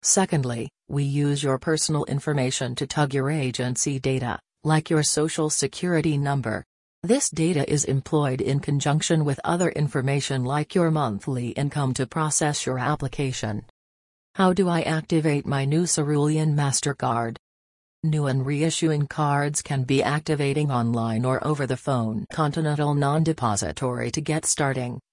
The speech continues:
go to the website specifying on the back of your card and click the Activate Now button.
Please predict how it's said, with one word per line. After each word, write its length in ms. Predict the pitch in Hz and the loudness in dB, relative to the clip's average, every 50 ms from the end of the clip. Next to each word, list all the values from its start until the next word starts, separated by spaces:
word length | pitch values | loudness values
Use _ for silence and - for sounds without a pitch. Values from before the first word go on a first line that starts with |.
| _ - | _ -6
go 200 | - 156 160 190 | -2 0 0 0
to 160 | 202 - 156 135 | 2 0 0 0
the 100 | 143 131 | 0 2
website 680 | 147 160 156 139 - - - 131 110 113 113 - - | 2 2 2 2 2 0 0 0 0 -2 -4 -2 -2
specifying 680 | - - - 151 151 151 - 147 - - 120 110 110 - - | -2 0 2 2 2 2 0 -2 -2 0 0 0 0 0 0
on 120 | 120 120 | 0 0
the 100 | 117 113 | 0 0
back 300 | 117 127 123 120 - - | 0 0 0 -2 -2 -4
of 160 | - 139 131 135 | -4 -4 -2 -2
your 140 | 127 120 | -2 -2
card 420 | 117 - - 170 151 147 143 147 - | -4 -4 -2 -2 0 0 0 0 0
and 220 | - 135 139 131 - | 0 -2 -2 -2 -2
click 300 | - - 170 165 - - | -2 -2 -2 -2 -2 -2
the 180 | 143 131 - - | -2 -2 0 0
Activate 600 | 143 156 151 - 170 156 156 151 143 143 - 143 | -2 -2 0 2 2 2 2 2 0 0 0 0
Now 240 | 139 131 127 131 | 0 2 2 2
button. 400 | 131 135 131 - - 123 117 113 | 2 2 0 0 0 -2 -2 -4